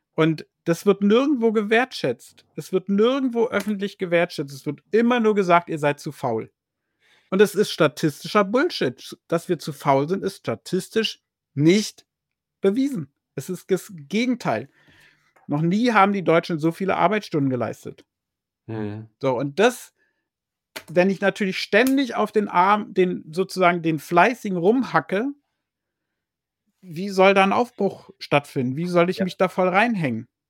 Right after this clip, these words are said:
Speaker 2: Ja.
Speaker 1: Ja, also das ist, das ist simpelste Führungstechnik, äh, die, wo, wo alle, die sich öffentlich zu dem Thema äußern, Freizeitpark Deutschland, ich könnte kotzen. Das ist, es ist natürlich, und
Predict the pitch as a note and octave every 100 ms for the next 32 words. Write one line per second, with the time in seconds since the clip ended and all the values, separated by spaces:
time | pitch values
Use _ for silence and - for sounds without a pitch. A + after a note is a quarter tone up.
0 | - A#2 A#2+ D3 F#3+ - - D3+ D3+ E3
1 | E3+ F3+ F3 - - F3 F3+ F#3 F3+ G#3
2 | A3+ G#3+ G3+ - A3 A#3+ A3 - - _
3 | _ _ _ _ _ - E3+ - F#3+ G3
4 | G3+ F3+ F3 F3+ F3 E3 F3 F3 F3 -
5 | D3+ E3 E3 E3 D#3+ E3 E3 - _ -
6 | D#3 F#3+ G3 E3+ E3+ E3+ E3+ E3 _ _
7 | _ _ _ _ _ - E3 - D#3+ F#3+
8 | F3 - E3+ E3 - D#3 D3 E3 A3+ F3
9 | D#3+ - - F3+ G#3 G#3 G3 G#3 G3+ G#3
10 | C#4 - D#3 C#3 F#3+ F#3+ B3+ B3+ - C#3+
11 | - _ _ - - - - _ _ _
12 | _ E3+ F3 D#3 E3 - F3 - F3+ -
13 | - - F#3+ - C4+ C4+ - _ _ -
14 | G3